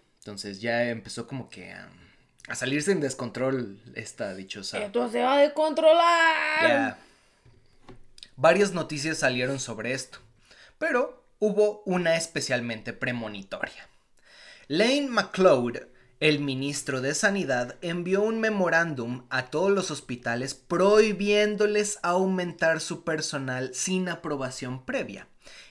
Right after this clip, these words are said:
Speaker 1: Y cito, "Debe demostrarse justificadamente por circunstancias excepcionales como la escasez de personal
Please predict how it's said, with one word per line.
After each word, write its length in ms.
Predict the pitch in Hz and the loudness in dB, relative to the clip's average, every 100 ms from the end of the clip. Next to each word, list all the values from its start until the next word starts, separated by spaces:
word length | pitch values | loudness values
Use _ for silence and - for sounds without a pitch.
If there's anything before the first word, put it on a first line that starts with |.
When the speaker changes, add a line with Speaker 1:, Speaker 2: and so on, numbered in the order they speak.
| _ | _
Speaker 1:
Y 120 | 143 | -8
cito, 440 | - 139 - - _ _ - - - | -6 -6 -8 -18 _ _ -20 -20 -18
"Debe 320 | 165 262 311 | -4 -2 0
demostrarse 1080 | 339 285 214 180 - 180 196 196 - 135 151 _ - _ | 0 0 0 -4 -4 4 6 6 0 -6 -10 _ -20 _
justificadamente 1300 | - 277 302 - 254 190 185 156 180 170 151 135 139 | 0 4 4 2 -4 -4 0 2 2 0 -4 -6 -8
por 320 | 139 - 247 262 | -6 2 4 4
circunstancias 1120 | - 233 202 190 175 - 170 165 - 120 - - | 2 -2 -2 -2 -2 0 0 0 -4 -6 -6 -4
excepcionales 1300 | 165 151 156 151 - 165 151 147 123 113 143 - _ _ - | -4 -2 -2 -2 -4 -4 -4 -4 -4 -8 -12 -16 _ _ 2
como 260 | 226 254 | 4 6
la 120 | 240 208 | 4 2
escasez 460 | 202 160 - 143 | 0 -2 -2 -4
de 100 | 135 | -4
personal 680 | - 131 - 110 95 - | -6 -8 -8 -12 -14 -18